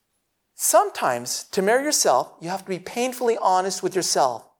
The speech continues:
to see what you have done. You are supposed to marry the person who's so troubled.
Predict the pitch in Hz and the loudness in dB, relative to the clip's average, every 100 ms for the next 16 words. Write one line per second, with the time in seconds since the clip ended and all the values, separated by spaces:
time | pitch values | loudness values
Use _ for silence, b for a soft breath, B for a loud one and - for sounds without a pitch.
0 | _ _ _ _ _ - 202 - 247 226 | _ _ _ _ _ -4 -2 -2 0 0
1 | 247 190 - 185 151 120 110 _ _ _ | 2 2 4 4 2 0 -8 _ _ _
2 | _ _ _ 190 226 - 247 277 240 233 | _ _ _ 2 4 4 -2 -4 0 2
3 | 214 214 233 226 180 170 160 233 240 - | 2 2 0 0 -4 -2 2 4 2 2
4 | 214 160 101 - | 2 2 -4 -8